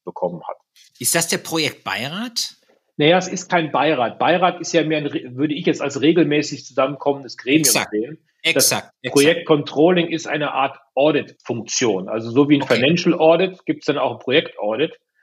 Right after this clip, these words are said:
Speaker 1: wo ich
Speaker 2: Mhm.
Speaker 1: dann Leute hinschicke und sage, aus, das sind Leute, die an den Vorstand, also Stabsstelle,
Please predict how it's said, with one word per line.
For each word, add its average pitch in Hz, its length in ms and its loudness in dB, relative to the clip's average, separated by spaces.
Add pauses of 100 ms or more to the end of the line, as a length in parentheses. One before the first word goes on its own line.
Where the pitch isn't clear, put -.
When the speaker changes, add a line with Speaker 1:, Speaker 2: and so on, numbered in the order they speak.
(180)
Speaker 1:
wo 131 120 -2
ich 139 100 0
Speaker 2:
Mhm. 113 40 -14
Speaker 1:
dann 135 160 -2
Leute 135 320 2
hinschicke 151 600 -2
und 127 160 -8
sage, 135 420 -2
aus, 123 220 -4
das 120 180 -4
sind 120 140 -10
Leute, 131 320 2
die 123 140 -8
an 117 120 -10
den 110 100 -20
Vorstand, 156 480 0
also 107 160 -4
Stabsstelle, 165 840 0